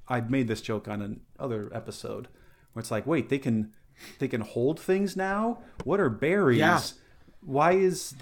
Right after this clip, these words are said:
Speaker 2: Well, to be fair, that was Gen two, but you would have missed
Speaker 1: Yeah,
Speaker 2: it
Speaker 1: but I
Speaker 2: anyway,
Speaker 1: missed
Speaker 2: but
Speaker 1: it.
Speaker 2: yeah.
Speaker 1: Yeah, it's like, okay, and then now I'm, now my Pokemon is in, like, a talent show popularity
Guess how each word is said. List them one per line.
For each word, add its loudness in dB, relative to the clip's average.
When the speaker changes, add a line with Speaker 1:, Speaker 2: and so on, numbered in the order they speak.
Speaker 2:
Well, 6
to 6
be 6
fair, 8
that 10
was 6
Gen 0
two, 4
but -4
you 0
would 0
have -2
missed -2
Speaker 1:
Yeah, 6
Speaker 2:
it 4
Speaker 1:
but 4
I 4
Speaker 2:
anyway, 4
Speaker 1:
missed -2
Speaker 2:
but 0
Speaker 1:
it. -2
Speaker 2:
yeah. -4
Speaker 1:
Yeah, 0
it's 0
like, 2
okay, 2
and -2
then 0
now 0
I'm, -4
now -2
my 2
Pokemon -2
is 0
in, 0
like, -2
a -4
talent -6
show -2
popularity -2